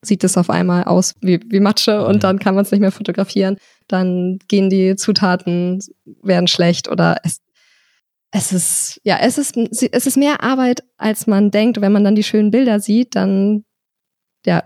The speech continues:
Speaker 1: würde man das, glaub ich, nie vermuten, wie viel Arbeit dahinter steht.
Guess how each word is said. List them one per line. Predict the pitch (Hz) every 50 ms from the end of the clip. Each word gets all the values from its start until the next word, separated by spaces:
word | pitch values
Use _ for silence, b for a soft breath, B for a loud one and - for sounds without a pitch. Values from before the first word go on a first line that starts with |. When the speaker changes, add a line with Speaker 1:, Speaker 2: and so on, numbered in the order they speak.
| _ _
Speaker 1:
würde | - 196 196 196
man | 196 202 190
das, | 190 -
glaub | - 190
ich, | 196 180 -
nie | 202
vermuten, | 202 - - 190 196 196 202 - - 175 175 175
wie | 180
viel | 170 - - -
Arbeit | - 180 170 165 -
dahinter | - 170 180 175 180 - - - 180 185
steht. | 185 - - - 175 170